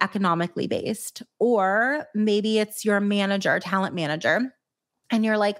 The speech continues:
"Okay, so here is what we could provide you based on what you're asking for, 'cause I want,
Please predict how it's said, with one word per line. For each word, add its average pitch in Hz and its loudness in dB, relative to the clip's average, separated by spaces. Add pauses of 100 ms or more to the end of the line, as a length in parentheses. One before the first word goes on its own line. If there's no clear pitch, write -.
"Okay, 220 0
so 185 0 (480)
here 285 0 (120)
is 240 0
what 202 0
we 214 -2
could 196 -4
provide 185 0
you 226 0 (200)
based 196 0
on 190 0
what - -4
you're 175 -2
asking 165 -2
for, - -2
'cause - -20
I 170 0
want, 180 0